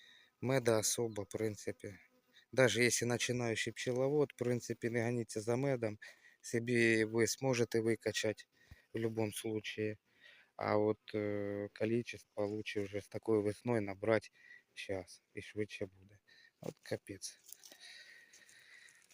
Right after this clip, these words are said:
Ой, диви, п'ять минут. Не було п'ять минут. Все, утеплителя нема. Да, Ланочка? І це вже вторий по счету. Ну це трындець просто. Все гризе.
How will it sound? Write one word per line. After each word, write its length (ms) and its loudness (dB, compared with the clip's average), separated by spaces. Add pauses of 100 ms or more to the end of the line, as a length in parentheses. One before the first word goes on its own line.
(140)
Ой, 420 6 (320)
диви, 360 6 (200)
п'ять 240 6
минут. 460 0 (140)
Не 120 -2
було 280 -2
п'ять 280 -2
минут. 300 -10 (920)
Все, 320 -4 (140)
утеплителя 720 -2
нема. 320 -6 (1040)
Да, 200 10
Ланочка? 540 2 (880)
І 20 -20
це 180 4
вже 140 2
вторий 320 2
по 160 -4
счету. 400 -12 (1300)
Ну 100 -6
це 160 0
трындець 560 0
просто. 500 -12 (460)
Все 280 8
гризе. 440 2